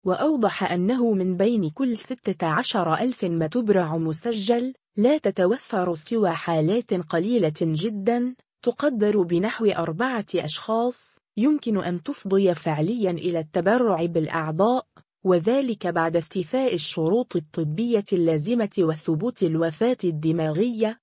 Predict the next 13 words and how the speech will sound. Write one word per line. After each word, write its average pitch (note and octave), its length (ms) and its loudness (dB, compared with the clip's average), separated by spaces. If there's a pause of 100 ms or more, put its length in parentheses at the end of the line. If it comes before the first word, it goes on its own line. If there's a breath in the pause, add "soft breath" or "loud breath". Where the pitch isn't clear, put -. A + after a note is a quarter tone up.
(160)
مؤكدًا G#3 640 0
في G3 160 -6
المقابل G3+ 640 0
الارتفاع F3+ 800 0
المتواصل E3 880 0
في F3 220 -2
عدد F#3 380 0
الأشخاص E3 640 -4
الذين F3 520 0
ينتظرون E3 840 0
عمليات D#3+ 800 0
زرع F#3+ 560 0
أعضاء E3 540 0